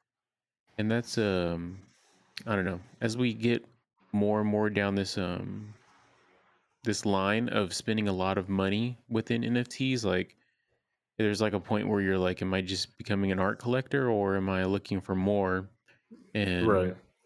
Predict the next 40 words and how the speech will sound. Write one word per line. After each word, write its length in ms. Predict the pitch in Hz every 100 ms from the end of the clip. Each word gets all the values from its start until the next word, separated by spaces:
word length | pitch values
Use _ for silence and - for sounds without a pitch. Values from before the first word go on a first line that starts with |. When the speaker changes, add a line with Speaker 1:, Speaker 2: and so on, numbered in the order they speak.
| _
Speaker 1:
I 80 | 110
don't 100 | 113
know. 180 | 123 101
It's, 240 | 110 101 -
it's 240 | 117 -
hard 260 | 113 120 120
to 60 |
say 240 | 107 104 92
because 340 | 101 107 95
there's 240 | 107 101 117
no 160 | 123
way 220 | 120 113 113
to 180 | -
quantify 920 | - - 98 117 120 101 90 90 90 98 _ _ _ _ _ _ _ -
what 120 | 107
your 100 | 110
N 120 | 107
F 140 | 98 -
Ts 260 | 113 107
are 80 | 101
worth. 280 | 95 95 -
So, 160 | 104
like, 340 | 98 101 101 - -
you 100 | 101
don't 260 | 101 -
see 360 | - - 107 107
that 280 | 101 90 98
in 160 | 98 95
your, 100 | 90
like, 220 | 92 -
your, 140 | 92
your 200 | 104 98
bag 380 | 87 95 92 90
when 120 | 92
you're 80 | 90
looking 340 | 90 92 95 -
at 140 | -
things. 280 | 95 92 87
It's 160 | -
like, 160 | 92 101